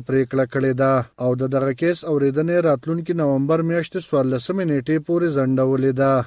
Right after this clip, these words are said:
دا په داسې مهال چې د اړوند نه پاکستان کې یو شمېر سیاسي ګوندونه او څېړونکي تور لګوي چې ګنې ملکي عدلیه یوازې د سیاستمدارانو احتساب کوي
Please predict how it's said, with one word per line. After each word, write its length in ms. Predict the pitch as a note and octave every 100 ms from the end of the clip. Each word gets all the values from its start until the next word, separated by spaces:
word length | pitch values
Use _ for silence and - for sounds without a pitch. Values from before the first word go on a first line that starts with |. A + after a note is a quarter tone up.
| -
دا 240 | B2+ B2+
په 140 | B2+ B2+
داسې 320 | B2 C3 -
مهال 340 | C3 C3 B2 C3
چې 120 | C#3
د 100 | C3
اړوند 400 | B2+ C3 C3 C3+
نه 140 | C#3
پاکستان 640 | B2+ C3 A#2 B2+ - C3+ C3+
کې 120 | C3
یو 220 | C3+ C3+
شمېر 300 | B2 D3 C3+
سیاسي 480 | B2 C#3 B2+ A#2 C#3
ګوندونه 460 | C3+ C#3 C3 C#3+
او 220 | D3 C3+ B2+
څېړونکي 520 | - C3 C#3 D3 C#3 B2
تور 160 | D3
لګوي 400 | D3 C#3+ C3 C3+
چې 120 | C#3 D3
ګنې 160 | C3+ C3
ملکي 360 | B2+ B2 A#2
عدلیه 360 | D#3+ C#3 C3 D3
یوازې 460 | D3+ C#3+ C#3+ C#3+ E3
د 100 | D#3+
سیاستمدارانو 1040 | - C3+ B2 C3+ B2 C3+ C3 C3 C#3 C3+
احتساب 640 | C3+ C3 A#2+ C3 - C3+ B2
کوي 460 | - C3+ C3+ C#3 B2+